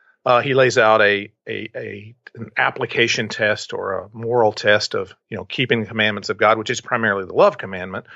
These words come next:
And there's a social test, you know, loving, loving the brethren. And so here in this passage, verse twenty, "Those who say, 'I love God,' and hate their brothers and sisters are liars." And so there's a very strong sense in which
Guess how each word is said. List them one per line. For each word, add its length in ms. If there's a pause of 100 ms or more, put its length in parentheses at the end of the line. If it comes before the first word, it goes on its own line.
(400)
And 120
there's 120
a 40
social 400
test, 280
you 80
know, 60
loving, 400
loving 380
the 60
brethren. 580 (160)
And 120
so 200
here 200
in 100
this 120
passage, 460
verse 200
twenty, 480 (140)
"Those 300
who 80
say, 200
'I 100
love 220
God,' 300
and 100
hate 340
their 120
brothers 320
and 100
sisters 380
are 140
liars." 680 (340)
And 140
so 140
there's 160
a 40
very 280
strong 540
sense 420
in 100
which 300